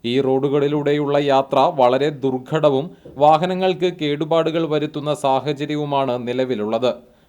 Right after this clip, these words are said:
ഭീമമായ സംഖ്യയാണ് ഓട്ടോറിക്ഷ പോലുള്ള വാഹനങ്ങൾക്ക് റിപ്പയറിംഗ് നടത്തുവാൻ ചിലവഴിക്കേണ്ടി വരുന്നതെന്നും ഭാരവാഹികൾ പറഞ്ഞു. ഓട്ടോ ഡ്രൈവർ സഹായ സംഘം പ്രസിഡന്റ് എം എസ് ശിവദാസ്, സെക്രട്ടറി എ കെ അലി, ട്രഷറർ വി കെ ഷാജഹാൻ,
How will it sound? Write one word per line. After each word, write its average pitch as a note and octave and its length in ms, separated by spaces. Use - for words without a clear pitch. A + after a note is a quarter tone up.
ഭീമമായ G3+ 560
സംഖ്യയാണ് F3+ 540
ഓട്ടോറിക്ഷ D#3+ 680
പോലുള്ള D#3 440
വാഹനങ്ങൾക്ക് C#3+ 840
റിപ്പയറിംഗ് F3 520
നടത്തുവാൻ D#3+ 520
ചിലവഴിക്കേണ്ടി C#3+ 680
വരുന്നതെന്നും C#3 680
ഭാരവാഹികൾ C#3+ 760
പറഞ്ഞു. A#2 300
ഓട്ടോ B2 260
ഡ്രൈവർ D3 340
സഹായ D3+ 440
സംഘം D3+ 340
പ്രസിഡന്റ് D3+ 680
എം C3+ 200
എസ് D3+ 160
ശിവദാസ്, C#3 600
സെക്രട്ടറി F#3 600
എ D3+ 120
കെ E3 240
അലി, D#3 420
ട്രഷറർ D#3 440
വി C3+ 260
കെ E3 60
ഷാജഹാൻ, D3+ 640